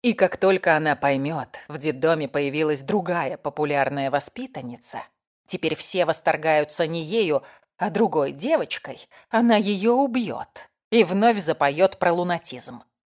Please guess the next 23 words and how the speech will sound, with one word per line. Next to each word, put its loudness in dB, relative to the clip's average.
Избавьтесь -4
от -6
Вероники. -8
У 2
вас 2
экспериментальный 0
элитный -4
детдом. -4
Переведите -2
преступницу -4
в 0
обычное -4
заведение, -2
подальше 2
от -2
столицы. -8
Это -8
неправильно, 0
что 0
мерзавка 0
никак -2
не -2
наказана. 0